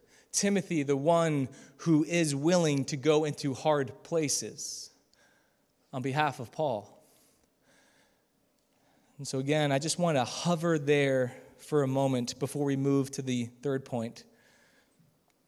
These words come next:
that Timothy was entrusted to live out and promote the ways of Christ in hard places during hard seasons.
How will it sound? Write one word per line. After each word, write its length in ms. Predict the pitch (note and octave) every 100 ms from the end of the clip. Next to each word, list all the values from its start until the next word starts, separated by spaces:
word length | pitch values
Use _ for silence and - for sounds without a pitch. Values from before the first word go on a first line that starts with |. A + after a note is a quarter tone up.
| _ -
that 160 | C#3
Timothy 520 | - - E3+ F3 F#3+ F3+
was 160 | D#3+
entrusted 640 | D3 B2 D#3+ D#3 - C#3+ C3+
to 80 | C#3
live 240 | C#3 D3
out 340 | C#3 C#3 D#3
and 100 | D3+
promote 360 | C#3 C#3+ C#3 D3+
the 60 | D3
ways 240 | C#3+ C3
of 100 | B2+
Christ 600 | - C3+ A#2 A2 - - -
in 120 | - B2+
hard 340 | C#3+ C3+ C3
places 520 | - C3 B2 A#2+ A2+
during 400 | - B2+ A#2+ A#2 - -
hard 280 | C#3 B2+ B2
seasons. 600 | - A2+ G#2 G2+ -